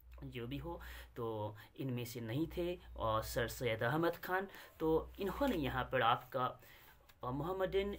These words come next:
एंग्लो ओरिएंटल कॉलेज का सेटअप करते और यहाँ पर जो subject वगैरह पढ़ाया जाता था, जैसे कहा दिया कि scientific and western subject तो था ही, क्योंकि western जो education में जो अच्छाइयाँ था,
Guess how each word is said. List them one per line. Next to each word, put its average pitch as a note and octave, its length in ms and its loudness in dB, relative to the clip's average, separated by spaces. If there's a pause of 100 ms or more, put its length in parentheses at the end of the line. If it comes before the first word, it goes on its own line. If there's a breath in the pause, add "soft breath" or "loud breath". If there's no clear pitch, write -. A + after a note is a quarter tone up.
(100)
एंग्लो D#3+ 240 4
ओरिएंटल C#3 460 2
कॉलेज B2+ 380 0
का D#3+ 100 2
सेटअप - 380 -2
करते A3+ 440 4 (380 loud breath)
और A#2+ 400 6
यहाँ G#3 340 -2
पर C4+ 100 6
जो G#3 100 2
subject C#3+ 500 0
वगैरह C3 260 4
पढ़ाया B2 340 4
जाता B2 240 0
था, F#3 100 0
जैसे D3+ 300 2
कहा C3 280 -2
दिया B2 240 0
कि G3 160 -4 (420 loud breath)
scientific F3 680 0
and F3+ 180 4
western E3 360 4
subject G#3 380 0
तो B3 80 10
था D#4+ 240 2
ही, E3 220 0 (160)
क्योंकि D#3 460 -2 (320 loud breath)
western G#3 720 0 (100)
जो C#3 260 -4
education D#3+ 640 0
में G3 280 0
जो C#3+ 240 0
अच्छाइयाँ G3+ 560 0
था, G#3+ 340 4